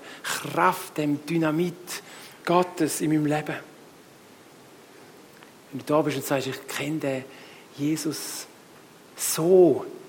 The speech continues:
noch nicht, aber ich möchte ihn so richtig kennenlernen, dann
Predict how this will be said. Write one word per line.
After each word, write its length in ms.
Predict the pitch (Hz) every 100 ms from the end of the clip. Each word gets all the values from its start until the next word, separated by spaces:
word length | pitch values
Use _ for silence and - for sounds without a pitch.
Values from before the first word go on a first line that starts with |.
| - -
noch 160 | 139 139
nicht, 400 | 127 117 113 - - - - - - - - - - -
aber 120 | -
ich 140 | 135 139
möchte 400 | 147 156 - 139
ihn 160 | 120 - -
so 140 | - 139
richtig 280 | 139 - 143
kennenlernen, 580 | 135 135 127 120 120 117
dann 200 | 113